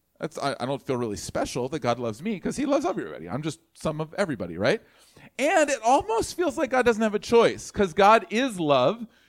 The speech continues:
So therefore, like, like, he has to love me, right? Like, there's no, like, whatever. Like, he's, of,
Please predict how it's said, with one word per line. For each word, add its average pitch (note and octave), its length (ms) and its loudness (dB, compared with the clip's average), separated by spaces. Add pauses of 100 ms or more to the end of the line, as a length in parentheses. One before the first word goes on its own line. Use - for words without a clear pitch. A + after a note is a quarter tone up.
So G3 180 0
therefore, F3+ 500 2
like, E3+ 260 0 (360)
like, D3 140 -2
he G3+ 100 -2
has A3 240 2
to E3 80 -2
love C#3 240 2
me, A#2+ 160 -8
right? C3+ 280 -2
Like, C#3 260 -4
there's D3+ 200 -4
no, A2+ 160 -6 (140)
like, G2+ 260 -4
whatever. C3 480 -4
Like, A#2+ 260 -6
he's, C3+ 400 -12
of, A2+ 140 -4